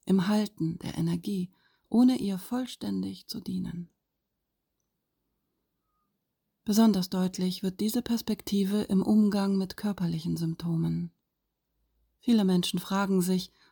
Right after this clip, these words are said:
ob Präsenz auch dann möglich ist, wenn kein erkennbarer Auslöser vorhanden ist, sondern direkter Schmerz im Körper spürbar wird.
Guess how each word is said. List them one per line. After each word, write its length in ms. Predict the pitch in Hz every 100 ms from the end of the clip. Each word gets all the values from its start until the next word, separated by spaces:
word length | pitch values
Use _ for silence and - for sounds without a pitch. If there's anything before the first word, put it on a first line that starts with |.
| -
ob 140 | 196
Präsenz 500 | - 196 190 196 220
auch 220 | - 196
dann 280 | - 208 208
möglich 520 | 190 202 196 196 185
ist, 280 | 202 196 -
wenn 140 | 190
kein 340 | 190 208 214 226
erkennbarer 760 | 208 - 202 196 180 180 180
Auslöser 560 | 214 214 185 165 165 160
vorhanden 500 | - 160 170 165 170
ist, 300 | - 170 - _ _ _ _ _ _ _
sondern 320 | - 196 196
direkter 480 | 202 196 220 - 226
Schmerz 640 | - 190 170 170 - - _
im 140 | 190
Körper 400 | 185 202 185 165
spürbar 500 | 165 - 208 185 165
wird. 280 | - - _